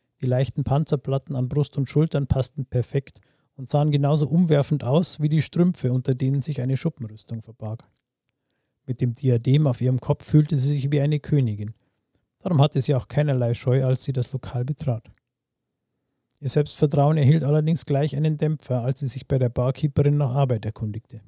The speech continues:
Falsche Adresse. Durch eine glückliche Fügung wurde dabei allerdings Kit Cantor auf sie aufmerksam.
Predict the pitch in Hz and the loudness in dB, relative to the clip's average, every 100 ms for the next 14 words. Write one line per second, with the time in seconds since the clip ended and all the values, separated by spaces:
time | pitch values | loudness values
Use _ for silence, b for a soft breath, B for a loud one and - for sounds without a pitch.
0 | _ _ _ _ _ _ 117 101 - 113 | _ _ _ _ _ _ -8 -8 -6 -4
1 | 113 123 - 110 - _ _ _ _ _ | -2 -2 -2 -8 -12 _ _ _ _ _
2 | _ _ _ _ _ _ _ - 123 151 | _ _ _ _ _ _ _ 0 4 4
3 | 151 170 165 151 135 127 185 185 143 156 | 4 4 2 2 0 0 0 2 4 4
4 | 143 147 151 147 147 139 147 147 160 - | 4 4 4 2 2 2 2 0 -2 -4
5 | - 180 - 175 156 120 107 107 - 113 | -4 -4 -2 -2 0 -2 -4 -6 -8 -6
6 | 113 - 113 - 120 110 | -6 -8 -12 -12 -12 -12